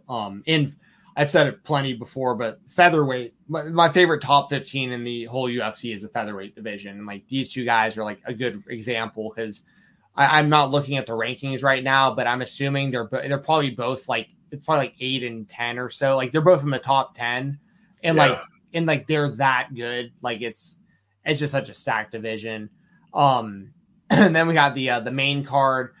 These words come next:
Speaker 1: Sugar Sean O'Malley's coming back. Uh, he's fighting Rulon Pavea. Um, Paiva,
Speaker 2: You know
Speaker 1: I'm not
Speaker 2: anything
Speaker 1: sure.
Speaker 2: about him?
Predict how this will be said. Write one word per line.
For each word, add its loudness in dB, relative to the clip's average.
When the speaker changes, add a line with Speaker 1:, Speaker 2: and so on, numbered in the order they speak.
Speaker 1:
Sugar 0
Sean 6
O'Malley's 4
coming -4
back. 4
Uh, 2
he's -6
fighting 2
Rulon 2
Pavea. -2
Um, -4
Paiva, -2
Speaker 2:
You 2
know 6
Speaker 1:
I'm 6
not 0
Speaker 2:
anything -4
Speaker 1:
sure. 4
Speaker 2:
about 2
him? -6